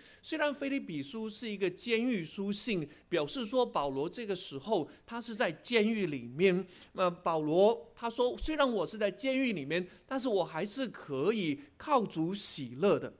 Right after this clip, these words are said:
保罗他劝勉别人靠主喜乐，但是他自己呢？腓立比书第四章第十节，就是我们读的这段圣经当中，他说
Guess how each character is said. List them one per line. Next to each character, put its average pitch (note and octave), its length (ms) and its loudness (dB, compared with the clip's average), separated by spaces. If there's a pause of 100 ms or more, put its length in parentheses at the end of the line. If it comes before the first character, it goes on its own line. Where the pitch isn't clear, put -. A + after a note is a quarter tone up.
(540)
保 G#3 220 2
罗 A#3 380 8
他 C4 300 -4
劝 D4+ 380 -6
勉 D#3+ 460 -2
别 D#3 180 0
人 F#3+ 220 0
靠 A3+ 300 -4
主 E3+ 260 -4
喜 - 300 -8
乐， D#3 200 -2 (200)
但 C#4+ 120 0
是 B3 120 -4
他 C4 100 -2
自 C#4 300 2
己 D#3+ 240 0
呢？ G3 180 2 (340)
腓 F#3+ 120 -4
立 F#3 80 -4
比 C#3+ 160 -8
书 F#3 240 -4
第 F3+ 180 -4
四 F#3+ 320 -6
章 F3 180 -2
第 F3 120 -4
十 E3 260 -6
节， D#3 260 0
就 E3 120 -8
是 F3+ 100 -6
我 E3+ 80 0
们 D#3 140 -8
读 E3+ 100 -2
的 F#3 140 0
这 G#3 140 -6
段 F#3+ 180 0
圣 G3+ 180 -2
经 A3 220 -4
当 G#3+ 180 -4
中， A3+ 220 -6
他 A3+ 180 -12
说 A#3 320 2